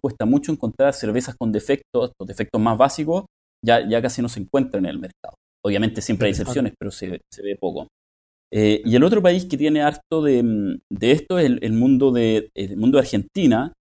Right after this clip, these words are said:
Speaker 1: que si bien no tiene muchos sommeliers de cerveza, eh, todo el movimiento de Somos Cerveceros ha sido muy importante para formar un grupo de consumidores de cervezas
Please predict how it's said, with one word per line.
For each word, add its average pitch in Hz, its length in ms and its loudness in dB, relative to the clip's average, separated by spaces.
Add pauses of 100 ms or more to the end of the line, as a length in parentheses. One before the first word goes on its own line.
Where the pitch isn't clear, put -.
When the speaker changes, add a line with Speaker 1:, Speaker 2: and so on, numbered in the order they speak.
(220)
Speaker 1:
que 101 60 -8
si 107 80 -6
bien 143 200 4
no 147 140 0
tiene 160 240 0
muchos 147 720 -4
sommeliers 113 400 -2
de 139 60 -6
cerveza, 151 580 -4 (440)
eh, 185 340 -4
todo 156 120 4
el 165 60 4
movimiento 156 480 2
de 123 60 0
Somos 143 280 -2
Cerveceros 143 560 -2
ha - 40 -10
sido 131 120 -2
muy 131 160 2
importante 160 640 -6
para 123 200 -2
formar 123 600 -2 (460)
un 107 100 -2
grupo 143 300 4
de 135 100 4
consumidores 110 580 2
de - 60 -8
cervezas 185 580 -6